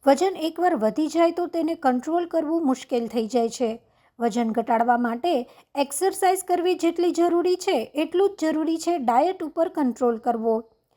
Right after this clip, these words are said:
ઘણા લોકો વજન ઘટાડવા માટે અનાજ ખાવાનું બંધ કરી ફ્રૂટ વધારે ખાય છે. ફ્રૂટ ખાવાથી ફાયદો તો થાય છે, પરંતુ ફ્રૂટ ખાતી વખતે એક વાતનું ધ્યાન રાખવું કે તમે એવા ફળ પસંદ કરો જે વજન કંટ્રોલ કરવામાં મદદ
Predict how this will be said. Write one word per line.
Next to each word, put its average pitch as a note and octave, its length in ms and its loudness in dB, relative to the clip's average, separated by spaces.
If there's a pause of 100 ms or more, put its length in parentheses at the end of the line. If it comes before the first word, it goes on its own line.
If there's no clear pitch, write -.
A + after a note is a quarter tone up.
(320)
ઘણા D#4+ 240 6
લોકો F#4+ 320 0
વજન D4 360 0
ઘટાડવા E4+ 460 2
માટે D#4 320 0
અનાજ C#4 500 -2
ખાવાનું D#4 460 0
બંધ A#3 240 2
કરી D4 360 0 (320)
ફ્રૂટ G4 280 2
વધારે C4+ 440 2
ખાય A#3+ 280 0
છે. A3+ 380 -4 (440)
ફ્રૂટ B3 240 -2
ખાવાથી C4 640 2 (280)
ફાયદો D#4+ 360 4
તો G#4 160 0
થાય E4 260 0
છે, F4+ 200 -4
પરંતુ D4+ 420 -2
ફ્રૂટ D#4+ 320 -4
ખાતી E4 380 -4
વખતે A#3+ 380 -2
એક D#4 420 0
વાતનું F#4 360 2
ધ્યાન C#4 300 2
રાખવું E4+ 380 -2
કે F4 140 -4
તમે D4+ 240 -2
એવા C#4+ 320 0
ફળ E4+ 240 0
પસંદ C4 420 -2
કરો D#4 380 2 (360)
જે F4 100 2
વજન B3+ 380 2
કંટ્રોલ D4 460 0
કરવામાં C4 500 0
મદદ B3 280 0